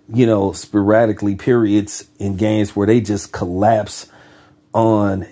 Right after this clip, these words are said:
defense and they just play lazy defense, and you could just see it, and you just be like, "Come on, man. You guys coming off winning the championship."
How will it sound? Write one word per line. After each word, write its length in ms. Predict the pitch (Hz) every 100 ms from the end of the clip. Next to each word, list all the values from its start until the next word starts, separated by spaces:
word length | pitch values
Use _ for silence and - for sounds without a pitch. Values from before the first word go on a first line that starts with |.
| -
defense 560 | 92 113 110 110 107 104
and 100 | 107
they 100 | 110
just 240 | 104 98
play 260 | - 117 101
lazy 560 | 90 107 117 110 104
defense, 480 | 101 117 113 104 101
and 140 | 95 107
you 60 |
could 120 | 107
just 240 | 90 95 -
see 180 | 127 117
it, 80 |
and 140 | 98 98
you 80 | 113
just 240 | 101 104
be 100 | 101
like, 240 | 101 95
"Come 180 | - 135
on, 260 | 87 73 78
man. 340 | 85 87 85 - _ _ _
You 100 | 127
guys 380 | 123 104 101 95
coming 240 | - 104
off 220 | 101 98 95
winning 240 | 104 92
the 100 | 82
championship." 840 | - 120 92 85 92 - 87 80